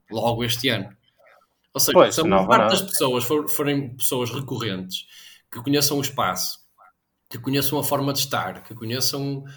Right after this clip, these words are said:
Speaker 1: e que se, e que apliquem isso a, a, a este, digamos, a esta,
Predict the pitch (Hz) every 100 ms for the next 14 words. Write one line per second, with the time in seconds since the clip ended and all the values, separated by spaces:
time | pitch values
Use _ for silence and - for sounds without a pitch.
0 | - _ _ _ _ _ _ 156 - -
1 | - 151 175 170 170 160 143 143 127 -
2 | - 92 110 - 117 113 110 107 101 -
3 | - - 117 117 113 117 110 101 95 104
4 | 98 - 101 98 95 90 -